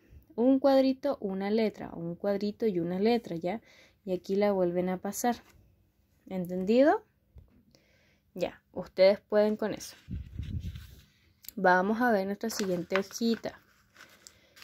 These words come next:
Ya, si necesitan irle poniendo pausa al video, pueden hacerlo y luego continúan mirando, ¿entendido? No es que tengan que ir al mismo ritmo que yo les voy explicando, ¿ya? Ustedes también tienen sus tiempos para hacerlo.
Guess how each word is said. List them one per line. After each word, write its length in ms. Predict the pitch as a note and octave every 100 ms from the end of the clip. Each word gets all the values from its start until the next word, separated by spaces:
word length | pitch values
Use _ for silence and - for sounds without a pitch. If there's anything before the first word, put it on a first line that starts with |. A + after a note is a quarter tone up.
| - -
Ya, 300 | F#3 F3 F#3+
si 240 | - G#3+
necesitan 600 | G3+ G3 G3+ - G#3 A#3+
irle 280 | A#3 A#3+ B3
poniendo 460 | A#3 G#3+ G#3 G#3+ A3+
pausa 500 | - G#3+ A3+ B3+ C4
al 80 | C4
video, 540 | C4+ B3+ A#3+ G#3+ A3+
pueden 420 | - F#3 F#3 G#3
hacerlo 640 | A3 - - C4 C4 C4 A#3
y 80 |
luego 400 | F#3 F3 F#3 G3+
continúan 720 | G3+ G#3 G3+ F3+ E3 E3 F3+ F#3+
mirando, 480 | G3+ A3+ A#3+ G#3
¿entendido? 560 | E3+ E3+ F3+ G3 A3 D4 G4 _ - - - _
No 260 | F#3 F#3 F3+
es 180 | F3+
que 140 | - G#3
tengan 380 | G3+ G3+ G#3+ G#3+
que 120 | G#3
ir 120 | G#3
al 120 | G#3+
mismo 320 | G3+ G#3 A3
ritmo 400 | G#3+ A3+ A#3+ C4+
que 100 | C4+
yo 140 | F#3+ F#3
les 120 | G3
voy 200 | F3+ F3+
explicando, 760 | F#3 - B3 B3 D4+ C#4+ F#3 - _ _ _ _ _
¿ya? 280 | G3+ F3+ F#3 _ - - _
Ustedes 300 | F3+ F3+ F#3
también 280 | G#3 G#3 G3+
tienen 240 | A3 A3
sus 220 | A3+ A#3+
tiempos 400 | - C4 C4 C4
para 180 | C4+ C4+
hacerlo. 380 | C#4 - -